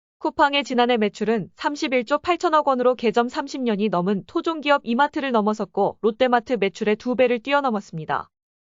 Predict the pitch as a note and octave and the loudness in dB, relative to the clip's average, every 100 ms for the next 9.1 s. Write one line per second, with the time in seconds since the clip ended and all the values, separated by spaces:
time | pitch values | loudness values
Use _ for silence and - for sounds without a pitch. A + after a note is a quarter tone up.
0 | - A#3 B3 B3 A#3+ C4 - E4+ D#4+ E4 | -6 0 0 0 -4 -4 -6 -8 -2 0
1 | C#4+ C4 C#4 E4+ D#4 C#4+ C#4+ D4 E4+ E4 | 0 -2 -2 -2 -2 0 -2 -2 -2 -2
2 | D#4 C#4+ C4 C4 B3 G#3 A#3 A3+ G#3+ F#3+ | -2 -6 -2 -4 -2 -2 0 0 -2 -4
3 | F3 - F#3 - G3+ A3 A#3 A3+ A3+ A3 | -6 -4 -4 -2 -4 0 0 0 -2 -2
4 | A#3 - C#4+ C#4 C4 C4 C4+ D#4+ E4 D#4 | -2 -4 -8 -6 -4 -4 -4 -4 -4 -4
5 | D4 B3 - A3+ D#3+ A3+ G3+ C4 - D4 | -8 -6 0 0 0 -4 -4 -6 -8 -10
6 | C#4+ C#4 A3+ A3 - G#3+ G#3+ F#3+ E3+ D3 | -2 -2 0 -2 -2 -2 -2 -4 -10 -10
7 | D3 C3 _ _ _ _ _ _ - A#3 | -8 -8 _ _ _ _ _ _ -6 -2
8 | A3+ A#3+ A#3 C4+ C4 A#3 B3 A3 - A3 | 0 0 0 -2 -4 -6 -4 -4 -2 -2
9 | - | -2